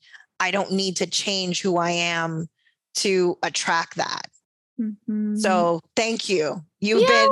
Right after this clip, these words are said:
Speaker 2: it's
Speaker 1: like,
Speaker 2: such
Speaker 1: like,
Speaker 2: an
Speaker 1: I was so
Speaker 2: honor.
Speaker 1: excited for this. I was like, "Oh my God, I get to talk to her." <laughs>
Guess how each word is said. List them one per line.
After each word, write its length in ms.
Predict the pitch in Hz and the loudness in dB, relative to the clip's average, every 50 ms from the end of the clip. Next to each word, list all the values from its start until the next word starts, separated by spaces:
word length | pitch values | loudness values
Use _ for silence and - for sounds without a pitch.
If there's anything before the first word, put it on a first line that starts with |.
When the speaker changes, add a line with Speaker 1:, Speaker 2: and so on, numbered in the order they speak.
| 539 523 | 4 6
Speaker 2:
it's 20 | |
Speaker 1:
like, 240 | 480 466 466 440 - | 6 4 4 2 0
Speaker 2:
such 240 | - 523 523 523 - | 0 2 2 2 4
Speaker 1:
like, 140 | 277 - 523 | 6 6 6
Speaker 2:
an 60 | 466 - | 6 6
Speaker 1:
I 40 | 370 | 6
was 220 | 403 403 392 381 | 6 6 6 6
so 80 | 359 339 | 6 6
Speaker 2:
honor. 140 | 330 - | 6 6
Speaker 1:
excited 420 | 349 359 381 - - 311 311 330 440 | 4 2 2 4 4 4 4 4 2
for 100 | 440 339 | 2 2
this. 200 | 320 320 - - | 2 2 2 0
I 20 | |
was 80 | 359 339 | 0 0
like, 120 | 427 494 - - | 0 2 2 2
"Oh 60 | 640 | 4
my 100 | 659 659 587 | 4 4 4
God, 120 | - 640 605 | 4 4 2
I 60 | 622 - | 4 2
get 120 | 622 605 | 2 2
to 100 | - 587 - | 2 2 2
talk 220 | - 571 587 - | 2 0 2 2
to 80 | - 605 | 2 2
her." 440 | 605 523 571 571 494 453 - - 640 | 4 4 4 4 2 2 2 2 4
<laughs> 540 | 762 762 698 622 - _ - - - - - | 4 4 4 2 0 _ -10 -12 -12 -8 -4